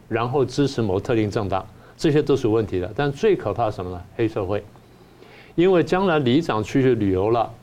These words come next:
然后这帮黑社会呢，中共只要能够掌握到台湾一定是黑社会的时候，他将来呢，可以用黑社会加上里长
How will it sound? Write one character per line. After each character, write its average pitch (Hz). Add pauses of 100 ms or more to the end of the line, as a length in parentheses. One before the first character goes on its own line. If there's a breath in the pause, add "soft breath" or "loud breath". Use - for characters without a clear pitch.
然 120
后 151
这 165
帮 165
黑 170
社 160
会 147
呢， 107
中 160
共 135
只 113
要 131
能 131
够 170
掌 120
握 131
到 135
台 123
湾 139
一 -
定 143
是 120
黑 139
社 139
会 123
的 113
时 120
候， 104 (240 loud breath)
他 147
将 170
来 107
呢， 110
可 147
以 139
用 123 (240)
黑 160
社 160
会 139
加 139
上 120
里 120
长 139